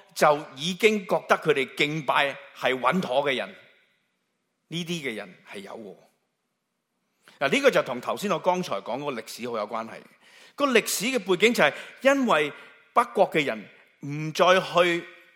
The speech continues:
邊度敬拜？耶路撒冷吖嘛。但係耶路撒冷係神所定敬拜佢嘅地方嘛。喺會幕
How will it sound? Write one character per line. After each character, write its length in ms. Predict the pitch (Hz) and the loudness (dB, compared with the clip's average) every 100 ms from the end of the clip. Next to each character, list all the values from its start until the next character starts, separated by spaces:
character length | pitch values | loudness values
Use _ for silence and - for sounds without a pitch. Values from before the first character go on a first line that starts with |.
| _ _ | _ _
邊 100 | 202 | -6
度 80 | 127 | -4
敬 220 | 131 127 | -6 -4
拜？ 200 | 120 117 - _ _ | -4 -6 -14 _ _
耶 220 | 120 107 | -18 -14
路 120 | 98 107 | -12 -10
撒 160 | 131 | -12
冷 220 | 101 95 131 | -12 -14 -14
吖 40 | |
嘛。 200 | 139 120 _ _ _ _ _ _ | -16 -18 _ _ _ _ _ _
但 140 | 202 | 0
係 60 | 196 | 2
耶 140 | 165 | 2
路 120 | 165 185 | 4 2
撒 160 | 214 | 2
冷 240 | 190 214 226 - | 2 2 0 -12
係 200 | - 160 | -6 -2
神 360 | 151 - 123 127 | -2 -2 -6 -8
所 260 | - 139 - | -2 -4 -2
定 300 | - 135 127 - _ | -8 -8 -10 -14 _
敬 220 | - 175 175 | -2 0 4
拜 200 | 143 151 | 2 2
佢 80 | |
嘅 120 | 147 165 | 0 -2
地 180 | 123 | -4
方 280 | 117 156 156 | -4 0 0
嘛。 180 | 156 131 - - | 0 -6 -8 -16
喺 140 | - 226 226 | 2 2 4
會 120 | 160 151 | -2 -2
幕 280 | 156 143 | 0 -2